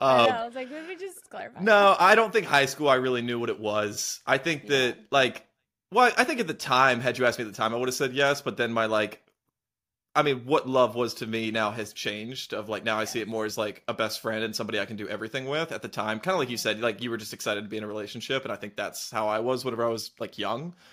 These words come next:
Speaker 2: Um, but no, I'd say, like, real love, uh, really out myself, probably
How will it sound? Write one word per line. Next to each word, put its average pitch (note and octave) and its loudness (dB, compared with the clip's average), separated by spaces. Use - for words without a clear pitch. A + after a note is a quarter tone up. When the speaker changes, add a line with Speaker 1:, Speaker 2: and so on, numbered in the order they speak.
Speaker 2:
Um, A#2 6
but D#3 0
no, D#3+ 4
I'd D#3+ 4
say, G3+ 2
like, D3+ 2
real D#3+ -2
love, D#3 0
uh, B2 0
really G#2+ -6
out A2 -2
myself, A2+ -4
probably D#3+ 0